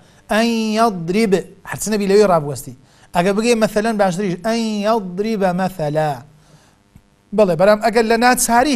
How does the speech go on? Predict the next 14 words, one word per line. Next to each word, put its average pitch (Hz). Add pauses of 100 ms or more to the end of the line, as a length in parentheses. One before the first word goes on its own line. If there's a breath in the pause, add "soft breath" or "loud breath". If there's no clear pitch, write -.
هەناست 208 (100)
نەما، 143 (1200)
یا 147
ئەکە 190
دەگەڕێتەوە. 170 (320 soft breath)
لا 196 (160)
یەستەحیی. 180 (500 soft breath)
یان 220
وشەی 226 (160)
یحیی 214
و 202
یومیت. 170 (560 soft breath)
ئەگەر 165
ڕاوەستا 214